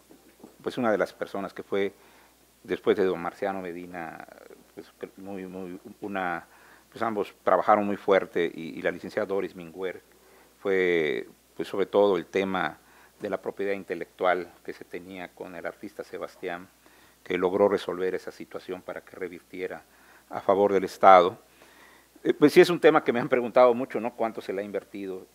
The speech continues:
Ella lo que tiene registrado son dos inversiones, una de cien y otra de veinte millones de pesos. Eh, fuera de esas no tenemos identificadas otras, no quiero decir que no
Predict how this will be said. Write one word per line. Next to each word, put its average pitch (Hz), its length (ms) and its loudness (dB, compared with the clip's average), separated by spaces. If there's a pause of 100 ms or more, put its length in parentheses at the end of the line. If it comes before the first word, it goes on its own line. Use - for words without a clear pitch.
Ella 110 460 4
lo 85 140 -2
que - 80 -6
tiene 101 240 -2
registrado 90 800 0
son 90 160 -8
dos 92 220 -6
inversiones, 85 640 -10
una 90 260 -12
de 82 120 -12
cien 90 320 -12
y 87 40 -10
otra 82 220 -10
de 80 80 -10
veinte 82 320 -12
millones 82 440 -18
de 85 60 -18
pesos. - 460 -14 (840)
Eh, 110 360 0
fuera 135 320 8
de 120 200 4
esas 120 260 -8
no 104 140 -10
tenemos 98 340 -10
identificadas 90 720 -10
otras, 123 200 -12
no 110 80 -18
quiero 104 180 -10
decir - 160 -16
que - 120 -16
no 87 340 -14